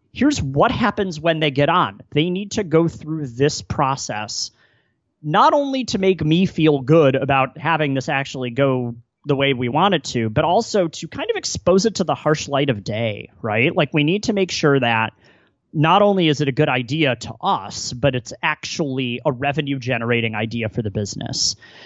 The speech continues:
And that involves research. That involves spending a little more time actually thinking about the ramifications of the decision. That involves squaring it up against all the other decisions that we've put together in the past, right? Like, the more tests we run, the more likely it is we're going to continue coming up with decisions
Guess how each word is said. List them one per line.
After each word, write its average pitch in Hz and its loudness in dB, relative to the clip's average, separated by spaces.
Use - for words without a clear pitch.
And 113 0
that 110 -6
involves 135 0
research. 143 2
That 127 2
involves 175 2
spending 151 -4
a 170 4
little 143 2
more 147 2
time 131 -2
actually 127 0
thinking 127 0
about 120 2
the 139 2
ramifications 135 0
of 113 -2
the 117 -2
decision. 110 -6
That 139 2
involves 147 2
squaring 165 4
it 196 6
up 202 4
against 165 0
all 143 0
the 175 -2
other 160 2
decisions 160 0
that 185 2
we've 147 0
put 170 0
together 156 2
in 135 4
the 127 0
past, 143 -4
right? 117 -4
Like, 151 0
the 160 0
more 180 4
tests 208 0
we 139 2
run, 127 2
the 131 2
more 165 2
likely 147 0
it 135 0
is 131 -2
we're 139 -2
going 143 0
to 147 0
continue 160 0
coming 151 0
up 147 -2
with 147 -6
decisions 127 -4